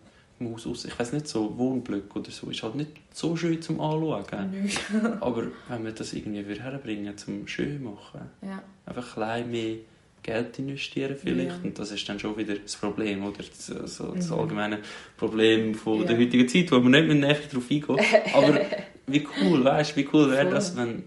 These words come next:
Speaker 1: oder wie wichtig vielleicht auch wäre es,
Speaker 2: Mhm.
Speaker 1: dass wir unseren Wohnraum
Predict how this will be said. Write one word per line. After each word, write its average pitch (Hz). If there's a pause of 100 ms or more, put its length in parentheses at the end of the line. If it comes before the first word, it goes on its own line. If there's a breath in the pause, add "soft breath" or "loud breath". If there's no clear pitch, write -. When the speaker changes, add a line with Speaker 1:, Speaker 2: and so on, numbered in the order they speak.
Speaker 1:
oder 117
wie 110
wichtig -
vielleicht -
auch 107
wäre 110
es, -
Speaker 2:
Mhm. 175
Speaker 1:
dass 180
wir 104 (1200)
unseren 104
Wohnraum 120